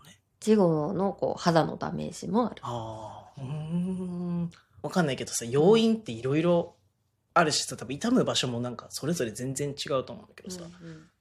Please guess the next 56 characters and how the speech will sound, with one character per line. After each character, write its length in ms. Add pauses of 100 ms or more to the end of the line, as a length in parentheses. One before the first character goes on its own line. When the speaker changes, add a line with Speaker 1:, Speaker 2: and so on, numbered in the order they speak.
Speaker 1:
な 60
ん 40
か 60
ど 240
う 60
い 80
う 100
パ 160
タ 120 (120)
ー 60
ン 40
が 220 (460)
特 240
に 80
多 220
い 60
と 100
か 100
っ 40
て 160
あ 80
る？ 180 (720)
Speaker 2:
う 40
ん。 480 (100)
Speaker 1:
よ 100
く 100
話 380
聞 140
く、 280
こ 160
う 40
い 40
う 20
パ 80
タ 140
ー 40
ン 40
と 60
か 80
こ 80
う 40
い 20
う 40
パ 80
タ 100
ー 20
ン 40
あ 20
る 80
よ 80
み 100
た 120
い 60
な。 60
Speaker 2:
や 60
っ 0